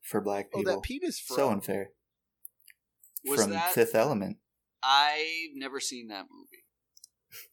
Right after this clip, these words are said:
Speaker 3: I think it's hyped.
Speaker 2: I think you'd like
Speaker 1: It's the
Speaker 2: it.
Speaker 1: best ever.
Speaker 3: Really?
Speaker 2: Although Luc Besson's
Speaker 1: It's
Speaker 2: in
Speaker 1: my
Speaker 2: the Joey
Speaker 1: favorite.
Speaker 2: tin now.
Speaker 1: Mm,
Speaker 3: Who's Luc
Speaker 1: mm-hmm.
Speaker 3: Besson?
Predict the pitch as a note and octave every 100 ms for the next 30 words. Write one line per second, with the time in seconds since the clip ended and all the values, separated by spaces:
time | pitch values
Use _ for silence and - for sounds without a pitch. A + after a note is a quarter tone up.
0 | - _ - _ _ _ - - B2+ D#3
1 | C3 - B2 F#2+ A#3+ E4+ D4+ C#4 C#4+ -
2 | - F#2+ - - - - - _ _ _
3 | _ _ - - E3+ D4 F#4+ F#4 _ _
4 | _ _ _ _ _ _ _ - D3 E3
5 | D3+ E3 - D3+ - D#3+ F#3 F3+ - A#2+
6 | B2 B2+ A2 G#2+ G#2 B2 A#2+ A#2 A#2 A#2
7 | _ _ _ _ _ _ _ - G#2 G2
8 | F3 A2 G2+ G#2+ - - F#3+ A#2